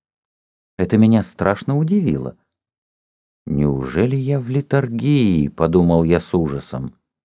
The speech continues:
Года два тому назад я прочитал какую-то французскую повесть, в которой подробно описывались впечатления заживо погребенного человека. И я усиливался восстановить в памяти этот рассказ,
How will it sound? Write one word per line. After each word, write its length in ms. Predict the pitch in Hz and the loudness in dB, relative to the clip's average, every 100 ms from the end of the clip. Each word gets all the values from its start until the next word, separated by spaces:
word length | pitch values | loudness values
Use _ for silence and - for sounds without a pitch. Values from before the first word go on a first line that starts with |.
| _ _ _ _ _ _ _ - | _ _ _ _ _ _ _ -8
Года 340 | 80 90 92 | 0 4 4
два 220 | 85 92 | 4 0
тому 240 | 87 82 82 | 2 0 0
назад 500 | 78 85 113 117 - _ _ _ _ _ - | 2 2 2 0 -4 _ _ _ _ _ -12
я 200 | 71 90 | -2 0
прочитал 520 | 95 104 113 131 127 | 0 -2 0 0 0
какую-то 420 | 110 101 117 104 | 0 -2 -2 -2
французскую 760 | 90 92 95 - 110 - 92 80 | -2 0 -2 -4 -10 -4 -2 -2
повесть, 680 | - 151 92 71 - - _ _ | 0 2 2 -4 -12 -20 _ _
в 120 | - | -6
которой 380 | 78 104 117 113 | -4 0 0 0
подробно 680 | 92 90 95 139 120 95 | 0 4 4 4 4 0
описывались 640 | 90 98 117 110 107 90 - | 0 -2 -4 -2 -2 -2 -6
впечатления 960 | - - 76 78 80 131 131 127 117 _ _ _ - | -10 -8 -8 -4 0 2 2 2 0 _ _ _ -16
заживо 600 | 65 87 113 113 120 117 | -4 2 2 2 0 0
погребенного 840 | 104 90 90 80 80 80 82 82 | 0 2 2 4 2 2 0 -2
человека. 680 | - 104 113 95 67 - - _ _ _ _ _ _ _ _ _ _ _ _ _ - | -4 0 0 2 -4 -8 -20 _ _ _ _ _ _ _ _ _ _ _ _ _ -4
И 60 | |
я 240 | 82 101 147 | 0 4 4
усиливался 880 | 139 - 175 175 139 135 127 127 | 2 0 2 4 4 2 2 0
восстановить 880 | 120 135 - - 117 151 147 135 - | 0 0 -2 -2 2 2 2 0 -4
в 100 | - | -8
памяти 480 | - 98 80 78 90 | -2 2 4 2 0
этот 240 | 82 85 | -2 -2
рассказ, 520 | 90 95 - 190 185 | -4 -6 0 2 2